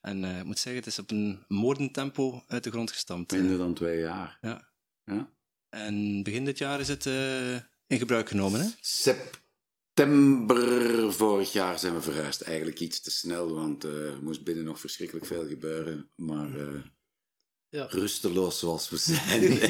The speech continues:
Speaker 2: We wilden, we wilden er allemaal in en we waren ongeduldig. Eh, en, eh, uiteindelijk is het goed verlopen, want je spreekt toch van een... Achthonderdtal mensen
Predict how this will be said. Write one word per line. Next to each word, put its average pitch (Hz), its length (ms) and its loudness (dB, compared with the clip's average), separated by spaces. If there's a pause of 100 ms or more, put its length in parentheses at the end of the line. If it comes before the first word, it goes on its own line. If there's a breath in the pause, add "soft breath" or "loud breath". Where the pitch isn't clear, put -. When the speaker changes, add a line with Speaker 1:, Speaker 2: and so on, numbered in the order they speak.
(960 loud breath)
Speaker 2:
We 131 260 8
wilden, 117 240 6 (180)
we 113 80 6
wilden 113 300 8
er 110 60 8
allemaal 107 220 6
in 110 120 10
en 104 100 6
we 101 80 6
waren 98 300 4
ongeduldig. 90 600 4
Eh, 85 680 -2
en, 85 340 -2
eh, 85 140 -6
uiteindelijk 82 420 -2
is 87 60 -2
het - 100 -8
goed 90 140 -2
verlopen, 98 480 -4
want 82 180 -6
je 82 60 -6
spreekt - 360 -8
toch 90 240 -8
van 95 200 -6
een... 92 400 -4 (1120 loud breath)
Achthonderdtal 117 840 2
mensen 117 560 4